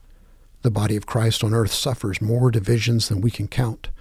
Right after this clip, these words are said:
Just when it seems that one fracture has been mended, another erupts. Taken together, our disagreements cause the world confusion at best, and at worst, scorn mixed with laughter.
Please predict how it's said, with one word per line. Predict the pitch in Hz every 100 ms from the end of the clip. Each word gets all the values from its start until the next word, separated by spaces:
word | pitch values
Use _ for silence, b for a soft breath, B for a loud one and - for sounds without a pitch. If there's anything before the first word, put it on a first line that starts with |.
| b b b b b b
Just | - 147 -
when | 139
it |
seems | - - 123 120 113
that | 110 -
one | 107 127
fracture | 123 123 120 - 127 117
has | 117 113
been | 110 104
mended, | 110 107 113 110 -
another | - 107 107 117 110
erupts. | - 98 90 - - - b b b b b b b b -
Taken | 131 127 120
together, | 113 120 123 107 - B B B
our | 113 113
disagreements | 110 135 127 - 123 120 117 -
cause | - 113 113 110
the | -
world | 101 107 113 107
confusion | - 101 - 120 123 113 95 95 -
at | 107 -
best, | - 98 90 - - -
and | 107
at | -
worst, | - 65 - - - -
scorn | - - 123 127 131 120
mixed | 120 113 - -
with | - 113
laughter. | 98 92 - - 120